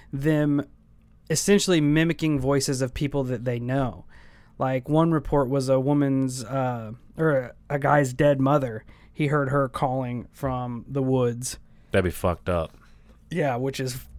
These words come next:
Speaker 1: it's a whole different level of fucking terrifying.
Speaker 2: Yeah, yeah. And, uh, I mean, right here I wrote, "Not to mention in its own turf, it thrives in the cold,"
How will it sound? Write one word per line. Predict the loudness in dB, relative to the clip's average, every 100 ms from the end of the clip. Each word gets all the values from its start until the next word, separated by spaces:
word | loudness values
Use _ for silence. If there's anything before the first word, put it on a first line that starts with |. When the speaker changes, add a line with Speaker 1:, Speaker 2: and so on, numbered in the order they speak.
| -16 -12 -12 -8 -8 -6 -6 2
Speaker 1:
it's | 4 4
a |
whole | 6 6
different | 6 4 6 6
level | 4 6 4
of | 2
fucking | 0 2 4 6
terrifying. | 8 6 4 -2 -4 0
Speaker 2:
Yeah, | 4 4 2 -2
yeah. | 0 2
And, | 2 -2
uh, | -4 -8 -20 -20 -20 -20 -4
I | 0
mean, | 4 4 2 -6 -18 -18
right | -2 2 4
here | 6 6
I | 4
wrote, | 4 4 4
"Not | 2 2
to | 0
mention | 0 2 0 2
in | 0
its | 2
own | 2 2
turf, | 4 4 4 -2 -18 -20 -20 -20 _ -4
it | -4
thrives | 0 4 4 2
in | 0
the | 0
cold," | 2 2 0 -4